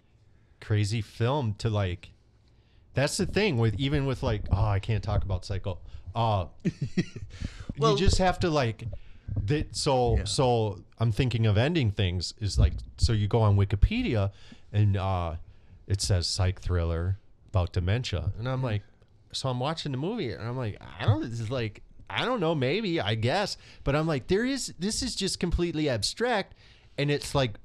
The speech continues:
Speaker 1: this vibration of something that happens and then it kinda plays out
Speaker 2: Yeah.
Speaker 1: in the ne-, in the near future, down the road, whatever. There's really,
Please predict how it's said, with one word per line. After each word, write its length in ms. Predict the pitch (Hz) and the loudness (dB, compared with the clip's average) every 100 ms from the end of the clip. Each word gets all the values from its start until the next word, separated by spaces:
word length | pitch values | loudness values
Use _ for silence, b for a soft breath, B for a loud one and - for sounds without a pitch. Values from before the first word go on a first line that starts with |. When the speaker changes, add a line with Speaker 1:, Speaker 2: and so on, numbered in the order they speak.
| - | -6
Speaker 1:
this 200 | 113 120 | 0 2
vibration 920 | 101 123 123 107 196 - 120 101 104 - - - - - - - - | 4 4 4 4 4 4 2 2 2 -4 -12 -18 -20 -20 -20 -20 -10
of 160 | 113 101 | -6 -2
something 380 | 127 117 135 113 | -2 -2 -2 -2
that 160 | 98 | -2
happens 500 | 107 143 135 104 101 - | -2 -2 0 -2 -2 -4
and 160 | 107 104 | -2 0
then 140 | 104 | 0
it 80 | 101 | -2
kinda 240 | 110 101 | -4 -4
plays 340 | - 104 98 101 | -4 -4 -4 -4
out 300 | 117 104 - - | -4 -6 -10 -8
Speaker 2:
Yeah. 240 | 117 98 90 | -4 -4 -4
Speaker 1:
in 120 | 113 110 | -4 -2
the 100 | 107 | -2
ne-, 180 | 123 - - | -4 -8 -12
in 200 | 139 151 | -6 -4
the 80 | 151 | -2
near 200 | 147 147 | -2 -4
future, 380 | - 151 - 110 | -4 -8 -6 -2
down 260 | 139 143 | -2 0
the 100 | 143 | -2
road, 280 | 127 131 123 | -2 -2 -2
whatever. 500 | 123 123 131 117 101 B B | -2 -2 -2 -2 -2 B B
There's 220 | 127 123 | 2 4
really, 480 | 117 135 156 180 - | 4 4 2 0 -2